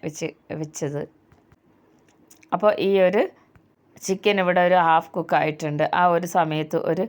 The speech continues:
കാൽ കപ്പ് വെള്ളം കൂടെ, ചൂടുവെള്ളമാണ് ചേർത്ത് കൊടുക്കുന്നത് കേട്ടോ. അതും കൂടെ ചേർത്ത് കൊടുക്കണം. അപ്പോൾ വെള്ളം ചേർത്ത് കൊടുത്ത് നന്നായിട്ട് ഇളക്കിയെടുക്കണം ഇതുപോലെ തന്നെ. അപ്പോൾ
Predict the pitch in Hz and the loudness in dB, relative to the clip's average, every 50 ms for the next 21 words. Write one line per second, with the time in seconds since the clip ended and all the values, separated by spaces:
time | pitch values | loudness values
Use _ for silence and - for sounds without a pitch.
0 | - - - - - - _ _ _ - - 196 202 208 214 220 214 - 208 180 | -8 -14 -20 -20 -20 -20 _ _ _ -2 2 4 6 6 6 4 2 0 -2 -4
1 | 180 - 180 180 - - 185 175 175 175 175 170 165 165 165 170 170 - 214 233 | 0 0 0 0 2 2 0 2 2 2 2 2 2 0 0 0 0 0 0 0
2 | 226 220 214 202 175 170 160 165 165 165 - 175 156 156 - 156 143 143 147 147 | 2 2 2 4 4 2 2 0 0 -2 0 -2 -2 -2 -2 -4 -4 -4 -4 -6
3 | 147 143 143 147 143 156 - - 156 165 170 170 170 185 175 - 170 156 156 - | -6 -6 -6 -4 -2 0 0 0 0 -2 -2 -2 -2 -4 -2 -2 -2 -2 -2 -4
4 | - 156 147 143 156 - 151 151 175 190 247 320 - _ _ _ _ _ _ _ | -4 -4 -4 -4 -6 -8 -8 -4 -4 -4 -4 -4 -8 _ _ _ _ _ _ _
5 | _ _ _ _ _ _ _ _ - - - 190 208 214 - 208 208 202 196 196 | _ _ _ _ _ _ _ _ -12 -6 -2 -2 -2 0 2 2 2 4 4 2
6 | 190 185 - 185 180 180 - 180 175 175 175 175 202 - - - 180 175 170 170 | 0 2 2 2 2 2 0 0 0 0 0 0 -2 -2 -2 -4 -4 -4 -4 -4
7 | 175 185 202 208 208 190 180 180 196 - - 180 170 165 165 - - - 170 160 | -4 -4 -2 -2 0 0 0 -2 -4 -4 -2 0 0 0 -2 -4 -4 -4 -4 -2
8 | - 151 147 151 143 151 - - _ _ _ _ _ _ _ _ _ _ _ _ | -2 -4 -4 -6 -6 -8 -10 -14 _ _ _ _ _ _ _ _ _ _ _ _
9 | _ _ _ _ _ _ _ _ _ _ _ _ _ _ _ _ _ _ - - | _ _ _ _ _ _ _ _ _ _ _ _ _ _ _ _ _ _ -6 -6
10 | 170 180 175 - 170 160 156 156 156 160 170 156 - 160 151 151 175 202 277 - | -4 -4 -2 2 2 4 6 6 4 4 2 0 0 0 0 0 0 -2 -2 -4
11 | - - - - - _ - 196 208 | -10 -20 -20 -20 -8 _ 2 2 2